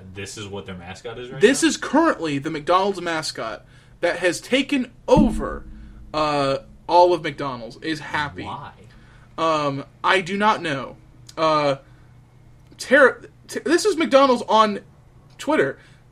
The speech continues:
Speaker 2: They've called us terrifying, nightmarish, cute. Someone thinks we're cute.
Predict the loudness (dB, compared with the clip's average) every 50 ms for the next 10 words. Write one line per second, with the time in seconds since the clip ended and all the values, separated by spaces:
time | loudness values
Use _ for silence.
0 | _ -16 _ 2 2 2 2 4 4 6 6 6 6 4 0 -2 -2 0 2 4
1 | 2 2 2 2 2 2 2 -2 -6 -8 -4 0 2 2 2 2 0 -2 -2 -2
2 | -4 -6 -8 -12 -12 -6 -2 2 4 4 2 2 -2 -16 -20 -20 -20 -20 -12 -8
3 | -2 2 4 4 4 4 2 2 4 4 2 2 2 0 -2 -2 -2 -2 0 4
4 | 6 8 8 8 6 4 0 -6